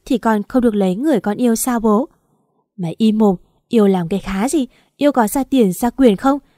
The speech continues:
Mày không có tiền, không có chút địa vị nào thì nó có yêu mày không?" "Cô ấy không phải yêu con vì tiền,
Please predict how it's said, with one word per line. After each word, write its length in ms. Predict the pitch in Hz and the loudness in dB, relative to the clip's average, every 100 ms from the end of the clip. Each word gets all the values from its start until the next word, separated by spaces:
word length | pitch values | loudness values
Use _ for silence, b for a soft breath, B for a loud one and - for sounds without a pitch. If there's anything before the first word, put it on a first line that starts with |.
| _ | _
Mày 240 | - 208 165 | -6 -4 -4
không 200 | - 220 | -6 -4
có 100 | 190 | -2
tiền, 260 | 285 233 180 b b | 0 0 0 b b
không 160 | - | -2
có 100 | 277 | 0
chút 200 | 226 359 | 0 0
địa 160 | 370 269 - | 0 -2 -2
vị 120 | 226 | -4
nào 240 | 208 196 175 | -2 -2 -2
thì 120 | 226 | -2
nó 180 | 196 190 | -2 -2
có 120 | 240 | -4
yêu 220 | - 277 | 2 2
mày 200 | 240 240 | 2 -2
không?" 240 | 180 262 277 _ _ _ _ _ _ _ _ _ _ _ _ _ _ | 0 -2 -2 _ _ _ _ _ _ _ _ _ _ _ _ _ _
"Cô 100 | 262 | 2
ấy 240 | 208 190 196 | 2 0 -2
không 160 | - | -4
phải 200 | 240 247 | -2 -4
yêu 160 | 165 208 | -2 -2
con 200 | 214 214 | -2 -4
vì 160 | 214 196 | -2 -2
tiền, 240 | 214 190 | 0 0